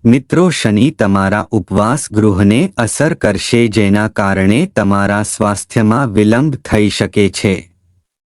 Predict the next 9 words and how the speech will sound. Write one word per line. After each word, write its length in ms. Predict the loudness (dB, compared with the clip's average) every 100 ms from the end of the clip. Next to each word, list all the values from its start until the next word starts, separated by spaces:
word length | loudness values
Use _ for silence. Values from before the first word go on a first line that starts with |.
| _ _ _ _ _ _ 0
માનસિક 600 | 2 2 0 0 -2 0
તણાવ, 400 | 0 2 2 0
અશાંતિ, 720 | -2 -4 -2 -2 0 0 0
તમને 500 | 0 0 2 2 0
કોઈ 360 | 0 2 2 2
બાબતમાં 760 | 0 -2 -2 -2 0 0 0
ઘેરી 380 | -2 0 2 2
શકે 420 | 0 -4 0 -2
છે. 380 | -2 -2 -4 -6